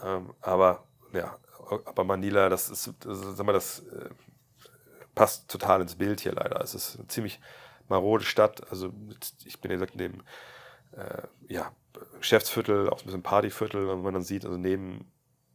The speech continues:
unserem Hotel sind halt so mehrere Hochhäuser. Und ich glaube, ehrlich gesagt, da wohnt keiner mehr so richtig unironisch drin, sondern die sind mehr oder weniger einfach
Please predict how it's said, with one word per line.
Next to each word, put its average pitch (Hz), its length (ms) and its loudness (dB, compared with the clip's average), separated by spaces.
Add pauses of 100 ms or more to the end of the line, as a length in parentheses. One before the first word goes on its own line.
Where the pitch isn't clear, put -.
unserem 101 320 -2
Hotel 92 440 2
sind 90 160 -8
halt 90 140 -4
so 101 80 -14
mehrere 98 320 -4
Hochhäuser. 101 600 -2 (1000)
Und - 300 -8
ich 92 200 -8
glaube, - 340 -8
ehrlich - 220 -12
gesagt, 95 400 -6
da 82 140 0 (220)
wohnt 98 420 0
keiner 101 300 -2
mehr 104 160 -2
so 95 100 -4
richtig 110 540 -4 (720)
unironisch 113 640 0
drin, 151 260 -4
sondern 90 280 0
die 92 60 -2
sind 90 180 -8
mehr 98 160 -2
oder 98 120 -2
weniger 101 300 -4
einfach 101 280 0